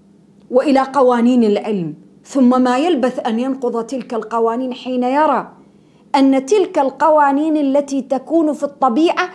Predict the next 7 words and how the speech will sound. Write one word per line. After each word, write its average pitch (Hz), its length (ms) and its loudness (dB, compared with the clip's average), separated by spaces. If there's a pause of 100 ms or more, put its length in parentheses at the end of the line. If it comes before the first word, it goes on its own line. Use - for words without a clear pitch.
(180)
ستقود 269 640 -2
إلى 247 240 -6
القول 220 420 -2
بوجود 190 580 -4
خالق 185 440 -8
وموجد 160 640 -8
ومدبر، 156 800 -14